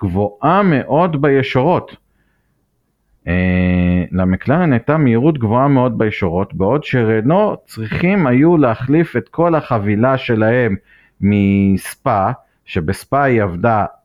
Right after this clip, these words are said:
טוב מאוד בגלל שיש שם הרבה פניות מהירות, וזה פחות קטע של פניות איטיות ואז ישורות, אה, ובמונזה זה יותר, וראית את זה,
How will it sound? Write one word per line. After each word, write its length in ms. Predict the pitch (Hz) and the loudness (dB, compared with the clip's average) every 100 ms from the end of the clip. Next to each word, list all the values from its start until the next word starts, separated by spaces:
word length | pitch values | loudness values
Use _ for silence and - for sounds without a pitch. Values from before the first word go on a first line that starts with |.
| _ | _
טוב 260 | - 127 120 | -4 -2 0
מאוד 300 | 110 113 101 | 2 2 0
בגלל 280 | 90 90 98 | -2 0 -2
שיש 340 | - 87 92 | -2 -4 -2
שם 160 | 104 90 | -2 -2
הרבה 460 | 76 80 71 67 92 90 - | -2 -4 -6 -6 -4 -4 -4
פניות 340 | 90 92 - | -2 -2 -2
מהירות, 500 | 92 90 90 92 - _ _ _ _ _ | -2 0 0 -2 -6 _ _ _ _ _
וזה 260 | 87 82 98 - | -6 -2 -4 -4
פחות 420 | 98 - 143 143 - | -10 -4 -4 -4 -4
קטע 340 | 139 131 120 | -4 -2 -4
של 240 | - 113 101 | -2 -4 -4
פניות 340 | - 110 120 113 | -2 0 0 -2
איטיות 420 | 107 113 110 - | -6 -2 -2 -2
ואז 260 | 101 104 98 | -2 -2 -2
ישורות, 640 | 98 95 80 95 156 - - _ _ _ _ _ _ _ _ _ 87 | -4 -4 -2 0 -2 -4 -20 _ _ _ _ _ _ _ _ _ -4
אה, 60 | 92 92 92 92 95 95 95 92 95 90 | -2 0 0 0 0 0 0 0 0 0
ובמונזה 640 | 95 92 104 139 175 147 127 | -2 0 0 2 2 0 0
זה 140 | 113 | 0
יותר, 420 | 117 110 - 80 78 _ - 85 | 0 0 -2 -4 -4 _ -12 -6
וראית 460 | 92 90 113 220 208 | -4 -2 0 0 0
את 220 | 135 95 | -2 -2
זה, 180 | 90 | -4